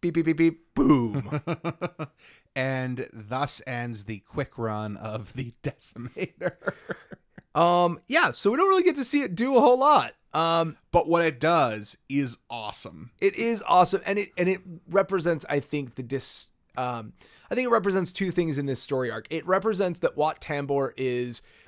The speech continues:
Speaker 1: a dispassionate monster.
Speaker 2: Mm-hmm.
Speaker 1: Like, he's, he's a bad guy in the kind of mindless sense.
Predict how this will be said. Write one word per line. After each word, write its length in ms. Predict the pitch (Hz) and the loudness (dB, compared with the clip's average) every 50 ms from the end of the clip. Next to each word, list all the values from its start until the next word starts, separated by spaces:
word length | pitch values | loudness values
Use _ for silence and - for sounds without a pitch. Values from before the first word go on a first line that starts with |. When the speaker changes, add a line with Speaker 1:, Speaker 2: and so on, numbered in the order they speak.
| _ - | _ -8
Speaker 1:
a 80 | 127 127 | -8 -4
dispassionate 840 | 120 147 135 - - - - - 139 143 143 - - 151 127 - | -4 -4 -6 -6 -8 -6 -4 -2 -2 -2 -2 -4 -6 -6 -6 -6
monster. 540 | 123 127 123 127 123 - - 165 170 175 175 - _ _ - | -6 -6 -6 -6 -6 -6 -4 -4 -4 -4 -6 -12 _ _ -10
Speaker 2:
Mm-hmm. 420 | 110 110 110 107 113 113 117 131 156 | -8 -6 -6 -6 -6 -4 -6 -2 -2
Speaker 1:
Like, 160 | 147 147 - | -2 -2 -2
he's, 480 | - - - 185 180 180 170 151 - - _ | -4 -8 -6 -4 -4 -2 -4 -4 -8 -12 _
he's 260 | - - 170 170 156 | -8 -4 -2 0 2
a 80 | 170 | 2
bad 400 | 151 - 185 175 196 208 208 190 156 | 2 2 2 2 2 2 2 0 0
guy 480 | 185 165 165 165 165 165 160 156 139 - | 2 4 4 4 4 4 2 0 -2 -2
in 220 | - 143 143 139 139 | -4 -4 -4 -2 -4
the 120 | 139 135 | -6 -6
kind 300 | - - - 135 139 139 | -6 -6 -4 -4 -4 -2
of 240 | 139 135 123 113 107 _ | -4 -6 -6 -10 -14 _
mindless 580 | - 120 123 127 135 139 143 139 131 127 117 113 | -10 -6 -4 -2 -2 -2 -2 -4 -4 -6 -6 -6
sense. 340 | - - 110 98 - - | -6 -8 -8 -8 -12 -18